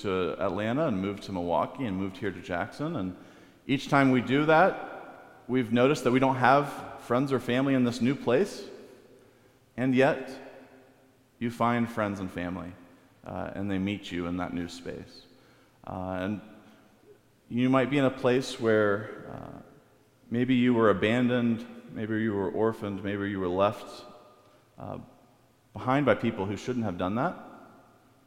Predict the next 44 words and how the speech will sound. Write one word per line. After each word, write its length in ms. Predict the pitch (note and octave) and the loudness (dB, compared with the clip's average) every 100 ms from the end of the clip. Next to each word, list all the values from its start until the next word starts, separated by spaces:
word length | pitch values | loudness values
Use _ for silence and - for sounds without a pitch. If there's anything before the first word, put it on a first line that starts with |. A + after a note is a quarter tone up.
| _ _ _ _ _ _ _ _ _ | _ _ _ _ _ _ _ _ _
But 140 | - A2+ | -8 -6
if 120 | A2 | -2
we 60 | A#2 | 2
allow 260 | G#2+ G#2+ | 6 6
ourselves, 520 | A#2 - A2+ B2+ B2+ | 4 0 0 0 -2
we 100 | G#2+ | -6
notice 540 | G#2 G#2 A#2 - - - - | -4 -4 -6 -12 -18 -20 -12
we 140 | A2 | -6
do 220 | A2 B2+ C#3+ | -6 -2 -2
have 160 | A2 | -2
a 40 | F2+ | -4
family. 360 | F#2 F2 F2 | -6 -6 -4
We 160 | F2 G2+ | -4 -2
have 260 | A2 A2 | -2 -4
people 220 | - A#2+ G#2+ | -8 -6 -6
who 100 | G2 | -8
try 340 | - G#2 G2+ | -2 2 2
to 80 | F#2 - | 0 -6
care 180 | A2 G#2 | -4 -4
for 220 | G#2 F#2 | -4 -6
us, 140 | F2+ - | -6 -8
who 80 | |
try 280 | F#2 - G#2 | -14 -6 -2
to 80 | G#2 | -2
connect 400 | - G2 F#2+ - | -4 -6 -6 -6
with 140 | G#2+ | -12
us. 280 | A#2 A#2+ - - _ _ _ _ _ _ _ _ | -10 -14 -16 -20 _ _ _ _ _ _ _ _
Even 300 | - F#3 A3+ | -2 0 2
if 260 | D3+ C#3 - - - - | 0 -2 -6 -16 -20 -10
someone 320 | - C3+ C3 | -2 0 2
en-, 200 | A#2+ A#2 | 0 -2
ends 180 | B2+ C3+ | -2 -2
up 140 | C3 | -2
in 80 | C3+ | -6
prison, 500 | - F3+ B2 E2+ E2+ - - - | -4 -4 -2 -6 -8 -18 -20 -12
and 100 | A#2+ | -8
it's 120 | B2+ | -6
supposed 260 | - E3 E3 | 0 0 -2
to 60 | |
feel 180 | B2 D3+ | -4 2
like 140 | C#3 C3+ | 2 2
this 120 | - | -2
isolated 500 | A#2+ C#3 C#3 C3 B2 - | 2 2 2 0 0 -2
thing, 320 | B2+ G#2 C#3 | -2 -2 -6